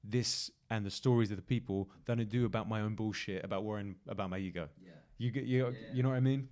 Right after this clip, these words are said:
Speaker 1: It's like, that's, that's an important thing to, to recognize.
Speaker 2: It is. And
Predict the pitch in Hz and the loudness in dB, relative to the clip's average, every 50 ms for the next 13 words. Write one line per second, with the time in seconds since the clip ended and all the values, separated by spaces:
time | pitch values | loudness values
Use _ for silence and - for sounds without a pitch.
0 | - - - 113 - - 117 110 98 98 101 117 117 - - - - - 123 139 | -10 -8 -8 -6 -6 -4 -4 -4 -4 -2 -4 -4 -4 -4 -8 -10 -8 -4 -2 -2
1 | 120 113 - 139 127 127 123 123 101 101 104 - - - 113 104 101 - 101 90 | -2 0 -2 -2 -2 0 -2 -2 -2 -4 -6 -8 -6 -6 -4 -4 -4 -4 -6 -6
2 | - _ _ - 104 98 95 101 92 - - 92 90 90 - 110 107 90 82 - | -8 _ _ -10 -6 -4 -4 -4 -4 -6 -8 -8 -8 -6 -6 -8 -10 -10 -12 -16
3 | _ _ _ _ _ _ _ - 135 131 | _ _ _ _ _ _ _ -12 -12 -12